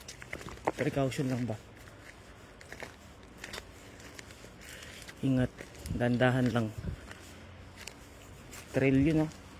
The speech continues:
Bakas yun, bakas. Saan tayo papunta na ito? Sige.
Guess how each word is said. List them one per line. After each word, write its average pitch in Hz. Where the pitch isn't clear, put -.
Bakas 107
yun, 131
bakas. 131
Saan -
tayo 151
papunta 139
na 131
ito? 147
Sige. 151